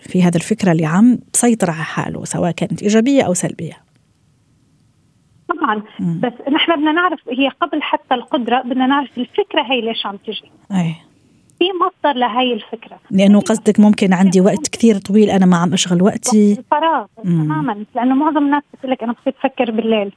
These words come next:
Speaker 2: لما الواحد بيهدى وبيقعد وبيسمع صوته الداخلي".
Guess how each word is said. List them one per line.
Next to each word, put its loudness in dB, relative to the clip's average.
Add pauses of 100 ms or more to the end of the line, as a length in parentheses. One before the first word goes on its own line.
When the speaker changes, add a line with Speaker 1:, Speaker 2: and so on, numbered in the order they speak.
(280)
Speaker 2:
لما 0
الواحد -2
بيهدى -4 (320)
وبيقعد -2
وبيسمع -6 (100)
صوته -2
الداخلي". -4